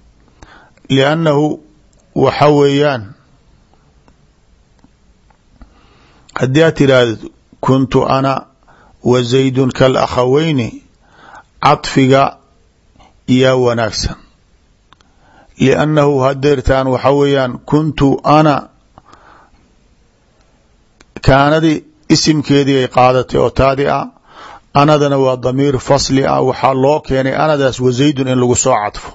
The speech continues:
Marka haddii anadii meeshii ay joogto, in wa Zaydun lagu cadfo kal akhawayni khabarkii kaana laga dhigo yaa wanaagsan.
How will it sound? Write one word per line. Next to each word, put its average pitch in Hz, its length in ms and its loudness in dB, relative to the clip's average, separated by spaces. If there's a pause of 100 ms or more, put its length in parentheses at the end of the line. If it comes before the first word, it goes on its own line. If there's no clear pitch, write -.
(1040)
Marka 151 280 2
haddii 156 280 0
anadii 160 360 0
meeshii 151 400 -2
ay 160 180 0
joogto, 131 560 -4 (440)
in 160 140 2
wa 151 200 2
Zaydun 143 460 0
lagu 139 160 2
cadfo 143 360 0
kal 139 220 -2
akhawayni 147 560 0
khabarkii 135 500 -2
kaana 139 280 2
laga 139 260 0
dhigo 131 340 0
yaa 127 240 4
wanaagsan. 120 580 -2